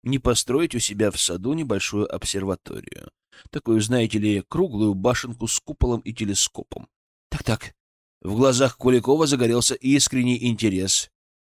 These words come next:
"Хорошо бы устроить в башне витую лесенку", — начал фантазировать я. "Наверху раздвижной купол, который может поворачиваться. А ещё телескоп и мягкое кресло. Ну, ещё, разумеется, систему магического обогрева.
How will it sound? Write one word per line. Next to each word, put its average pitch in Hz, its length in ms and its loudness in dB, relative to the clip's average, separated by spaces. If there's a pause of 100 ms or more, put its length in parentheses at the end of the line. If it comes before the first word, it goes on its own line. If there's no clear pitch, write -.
(600)
"Хорошо 208 340 0
бы 202 140 2
устроить 185 680 2
в 107 200 -2
башне 131 400 -2
витую 104 340 2
лесенку", — - 720 -4 (320)
начал 107 320 0
фантазировать 104 680 0
я. 53 260 -10 (800)
"Наверху 175 400 2
раздвижной 202 460 0
купол, 175 400 -8 (640)
который 165 260 0
может 143 280 -4
поворачиваться. - 760 -6 (280)
А 135 100 4
ещё 160 300 2
телескоп 190 520 2
и 139 80 -2
мягкое 127 460 -4
кресло. - 460 -10 (240)
Ну, 180 80 -4
ещё, 101 400 0
разумеется, 82 920 -4
систему 117 600 -4
магического 90 800 -4
обогрева. 73 680 -8